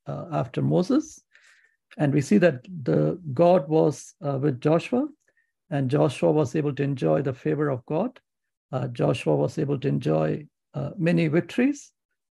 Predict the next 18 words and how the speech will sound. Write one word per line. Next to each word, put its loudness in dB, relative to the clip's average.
uh, -2
as -6
a -2
leader 2
of -4
Israel. 0
And -2
when 0
we 0
come 0
to 0
Joshua 2
twenty-four -2
fifteen, -2
uh, -4
we 0
see -2
that, 0